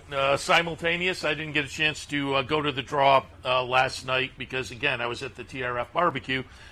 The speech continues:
but they did draw the Travers last night. Installed is the seven to five favorite, getting the one post position, Forte, number two post position, and five to two on the morning line, Arcangelo. Uh, third spot, it's Tapit Trice at twelve to one, number four,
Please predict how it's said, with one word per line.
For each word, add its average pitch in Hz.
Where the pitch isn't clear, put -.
but 139
they 127
did 131
draw 135
the 123
Travers 127
last 123
night. 123
Installed 131
is 113
the 123
seven 135
to 123
five 127
favorite, 135
getting 127
the 117
one 131
post 143
position, 131
Forte, 139
number 135
two 151
post 147
position, 135
and 117
five 131
to 120
two 139
on 131
the 123
morning 127
line, 127
Arcangelo. 143
Uh, 120
third 147
spot, 143
it's -
Tapit 123
Trice 147
at 117
twelve 147
to 135
one, 135
number 120
four, 160